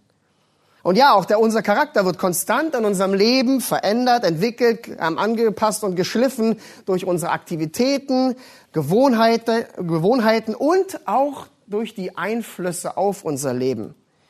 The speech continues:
Denn das, was den größten Einfluss auf unser Leben, auf unser Inneres hat,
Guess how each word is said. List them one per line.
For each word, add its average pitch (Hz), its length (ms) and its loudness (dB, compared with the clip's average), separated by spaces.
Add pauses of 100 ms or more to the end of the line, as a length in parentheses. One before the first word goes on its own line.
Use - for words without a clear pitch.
(360)
Denn 139 160 0
das, 202 220 0
was 165 120 -4
den 147 160 -4
größten 185 420 -2
Einfluss 180 480 -6
auf 160 200 -10
unser 147 260 -8
Leben, 190 320 -4
auf 147 160 -8
unser 147 220 -10
Inneres 185 400 -8
hat, 185 260 -12